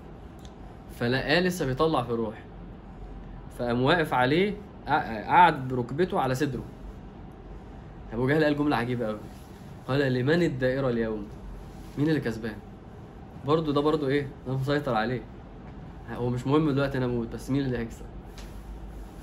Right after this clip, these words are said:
فعجيب جدًا. وبعدين بص بقى الكبر. قال إيه؟ "لقد ارتقيت،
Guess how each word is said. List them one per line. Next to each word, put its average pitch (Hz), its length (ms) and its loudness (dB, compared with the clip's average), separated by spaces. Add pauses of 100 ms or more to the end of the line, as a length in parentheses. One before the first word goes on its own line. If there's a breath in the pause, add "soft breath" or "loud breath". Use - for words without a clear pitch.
فعجيب 117 1600 0
جدًا. 170 380 4
وبعدين 147 260 4
بص 190 220 2
بقى 170 100 2
الكبر. 143 360 2
قال 165 220 2
إيه؟ 160 140 4
"لقد 135 320 2
ارتقيت، 170 640 2